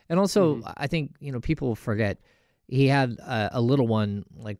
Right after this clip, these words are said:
Speaker 1: right after he got here, right? Right after he got traded. And then his wife had another baby, like, during the offseason. So now they have two, two that are, like, under the age of two. And
Speaker 2: Mm-hmm.
Speaker 1: so if you're,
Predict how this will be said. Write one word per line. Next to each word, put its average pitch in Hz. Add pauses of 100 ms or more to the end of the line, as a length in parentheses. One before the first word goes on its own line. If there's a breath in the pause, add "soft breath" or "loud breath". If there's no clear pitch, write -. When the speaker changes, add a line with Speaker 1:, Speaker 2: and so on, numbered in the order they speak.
Speaker 1:
right 113
after 110
he 92
got 95
here, 90
right? 101
Right 104
after 101
he 95
got 92
traded. 98
And 120
then 135
his 117
wife 123
had 123
another 104
baby, 104
like, 104
during 101
the 92
offseason. 98 (420 soft breath)
So -
now 139
they 143
have 131
two, 101 (120)
two 139
that 120
are, 107 (100)
like, 113
under 123
the 110
age 110
of 101
two. 95 (560 soft breath)
And 120
Speaker 2:
Mm-hmm. 113
Speaker 1:
so 123 (160)
if 147
you're, 151